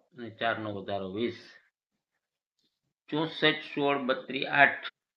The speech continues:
અને પાછા આઠ દુ ને સોળ. ત્રણ, પાંચ, નવ, પંદર, ત્રેવીસ અને તેત્રીસ જવાબ આવશે. બે સાત,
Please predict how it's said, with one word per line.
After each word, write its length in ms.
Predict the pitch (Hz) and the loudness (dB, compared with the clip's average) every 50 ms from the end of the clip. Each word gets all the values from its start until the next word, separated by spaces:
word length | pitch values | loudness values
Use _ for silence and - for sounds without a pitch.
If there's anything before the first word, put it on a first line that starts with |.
| _ _ _ _ _ _ | _ _ _ _ _ _
અને 400 | - 117 117 113 104 90 90 - _ _ _ _ _ _ | -8 -6 -4 -4 -4 -6 -10 -14 _ _ _ _ _ _
પાછા 300 | - 131 120 - - 117 | 0 0 0 2 0 0
આઠ 280 | 120 110 104 104 - - | 0 0 0 -2 -4 -6
દુ 120 | - 104 | -6 -6
ને 340 | 95 101 107 135 165 196 - - _ _ _ _ _ _ | -4 -4 -2 -2 -2 -4 -6 -12 _ _ _ _ _ _
સોળ. 320 | _ 107 101 95 95 95 - _ _ _ _ _ _ _ _ _ _ _ _ _ _ _ _ _ _ _ _ _ _ _ _ _ - - - _ _ _ | _ -2 -2 -2 -2 -6 -14 _ _ _ _ _ _ _ _ _ _ _ _ _ _ _ _ _ _ _ _ _ _ _ _ _ -20 -20 -20 _ _ _
ત્રણ, 300 | _ 151 151 160 160 160 - | _ 4 4 4 4 2 2
પાંચ, 320 | 143 147 147 - - - | 4 4 4 2 -2 -4
નવ, 360 | 127 123 127 135 139 139 - | -2 0 0 0 0 -2 -2
પંદર, 280 | - 123 117 117 123 120 | -4 -2 0 0 0 -2
ત્રેવીસ 540 | 117 - - - 127 135 131 120 110 98 - - - - - - - _ _ _ _ _ _ _ _ _ _ _ _ _ _ _ _ _ _ _ _ _ | -2 -4 -2 0 2 4 4 4 2 2 -2 -12 -18 -20 -20 -20 -20 _ _ _ _ _ _ _ _ _ _ _ _ _ _ _ _ _ _ _ _ _
અને 420 | - 123 117 117 120 131 165 - - - - _ _ _ _ _ _ _ _ _ _ _ _ _ _ _ _ _ | -6 -2 0 2 0 0 -2 -4 -10 -20 -20 _ _ _ _ _ _ _ _ _ _ _ _ _ _ _ _ _
તેત્રીસ 440 | - 120 113 113 - - 113 120 - | -4 -4 -4 -4 -6 -10 -10 -10 -8
જવાબ 280 | - 101 98 98 107 - - - - - _ _ | -8 -8 -4 -4 -4 -4 -4 -12 -20 -20 _ _
આવશે. 440 | 104 98 95 90 - - - - _ _ _ _ _ _ _ _ _ _ _ _ _ _ _ _ _ _ _ _ _ _ _ _ _ _ _ _ _ _ _ _ _ _ _ _ _ _ _ | -2 -2 -2 -2 -6 -12 -18 -20 _ _ _ _ _ _ _ _ _ _ _ _ _ _ _ _ _ _ _ _ _ _ _ _ _ _ _ _ _ _ _ _ _ _ _ _ _ _ _
બે 320 | - 127 123 151 156 156 135 | -18 -4 2 4 4 6 4
સાત, 360 | - - - 123 113 110 104 | 2 2 6 6 6 6 4